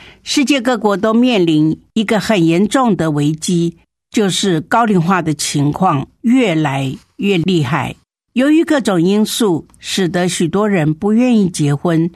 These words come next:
以致独居者越来越多。也有人是因为丧偶的缘故，过着独居的生活。其实每个人终究会面临独居生活的。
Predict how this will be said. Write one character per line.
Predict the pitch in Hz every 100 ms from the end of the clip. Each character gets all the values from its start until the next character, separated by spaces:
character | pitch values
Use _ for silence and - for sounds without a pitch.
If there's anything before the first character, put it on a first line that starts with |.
| - _ -
以 | 214
致 | 180 240 247
独 | 180 - 190 233
居 | 233 277 247
者 | 196 135 - _ _ -
越 | 220 220
来 | 170 139 143
越 | 165 175
多。 | 160 170 160 165 - _ - - -
也 | 269
有 | 339 233
人 | 170 185
是 | 196 233
因 | - 202 214
为 | 220 180
丧 | - 254 220
偶 | 139 147
的 | 170
缘 | 170 139 151
故， | 175 196 147 - - _
过 | - 226
着 | 185 160
独 | 151 151 156
居 | 165 202
的 | 190 151
生 | - 165 165
活。 | - 127 170 - _ _ _ _ _
其 | - 208 220
实 | 226 - 165 175 - _
每 | 220 220
个 | 254
人 | 240 226
终 | 226 254 262
究 | 254 247
会 | 202 214
面 | 202 240 233 165
临 | 147 147 180 - _ -
独 | 165 175
居 | 180 208 196
生 | 190 - 185
活 | 180 143
的。 | 139 143